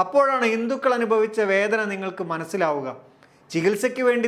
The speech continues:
തീവ്രവാദം പഠിപ്പിക്കുന്ന മദ്രസയിലോ പള്ളിയിലോ പോയാൽ പോരെ?" ഇതായിരുന്നു ഡോക്ടറുടെ വാക്കുകൾ. പിന്നീട്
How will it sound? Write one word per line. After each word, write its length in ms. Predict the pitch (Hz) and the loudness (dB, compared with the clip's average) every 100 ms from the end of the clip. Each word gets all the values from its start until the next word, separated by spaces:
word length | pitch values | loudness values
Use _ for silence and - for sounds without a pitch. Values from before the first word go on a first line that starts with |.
| - | -2
തീവ്രവാദം 540 | 202 208 254 254 247 233 | -2 2 4 4 4 2
പഠിപ്പിക്കുന്ന 460 | 220 214 226 220 226 | 0 -2 -2 -2 -2
മദ്രസയിലോ 520 | 185 202 214 247 233 226 208 | -2 -2 0 0 0 0 0
പള്ളിയിലോ 420 | 190 233 254 240 240 | 0 0 0 0 0
പോയാൽ 280 | 202 214 214 196 | 0 0 -2 -4
പോരെ?" 220 | 180 139 - - _ _ _ 156 | -4 -4 -8 -20 _ _ _ 0
ഇതായിരുന്നു 380 | 202 190 185 170 151 | 0 0 -4 -4 -2
ഡോക്ടറുടെ 540 | 156 - 190 165 151 - - 151 | -2 -6 -10 -8 -8 -12 -16 -12
വാക്കുകൾ. 380 | 131 - 131 131 - - - - - - - - | -10 -6 -8 -8 -14 -20 -20 -20 -20 -20 -20 -2
പിന്നീട് 260 | 214 247 | 0 2